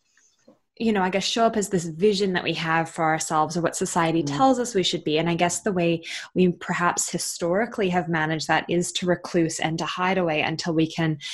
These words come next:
Speaker 1: save face or show up with one of these specific masks on of how we are, and I'm doing air quotes, supposed to be in a situation. So
Speaker 2: Right.
Speaker 1: it's really brave to be able to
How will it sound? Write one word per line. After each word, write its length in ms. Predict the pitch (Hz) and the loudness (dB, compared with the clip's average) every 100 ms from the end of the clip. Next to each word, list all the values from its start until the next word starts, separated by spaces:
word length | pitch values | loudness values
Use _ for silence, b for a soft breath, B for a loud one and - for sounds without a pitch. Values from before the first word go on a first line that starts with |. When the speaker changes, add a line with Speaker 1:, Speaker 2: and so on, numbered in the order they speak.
| B B | B B
Speaker 1:
save 360 | - 190 175 | -4 -2 0
face 440 | 170 - 151 123 - | -2 -2 0 0 -2
or 80 | 156 | -2
show 260 | - 165 | -2 0
up 180 | 160 160 | 0 -2
with 160 | 170 160 | -4 0
one 140 | 156 | 0
of 140 | 151 | 0
these 200 | 160 156 | 0 0
specific 560 | - 165 - 165 165 165 | 0 -4 -4 -4 -4 -2
masks 540 | 165 160 175 - - | 0 0 0 -4 -4
on 160 | 156 147 | 0 0
of 100 | 143 | -2
how 240 | - 156 | -2 -2
we 160 | 156 156 | 0 2
are, 300 | 143 143 143 B B B | 2 0 -2 B B B
and 100 | 147 | -4
I'm 100 | 151 | -2
doing 220 | 151 151 - | -2 -2 2
air 160 | 208 | 2
quotes, 420 | 202 180 151 - - | 2 -2 -2 -2 -4
supposed 640 | 196 - 180 170 - - | -4 -2 0 0 -4 -8
to 80 | 156 | -4
be 400 | 247 285 220 - | 0 2 2 -2
in 140 | 165 | -6
a 80 | 147 | -6
situation. 920 | - - - 147 - - - - - - B B B B B | -4 -4 0 2 2 2 0 -2 -6 -10 B B B B B
So 320 | - 220 208 | -4 0 2
Speaker 2:
Right. 100 | 202 - | 0 -2
Speaker 1:
it's 240 | 196 - | -6 -4
really 320 | 196 240 320 320 | -2 0 2 2
brave 360 | 196 165 170 | 0 0 -2
to 120 | - 180 | -4 -2
be 300 | 180 180 180 | 0 2 0
able 320 | 175 175 175 - | 0 0 -2 -6
to 300 | - 180 175 | 0 2 0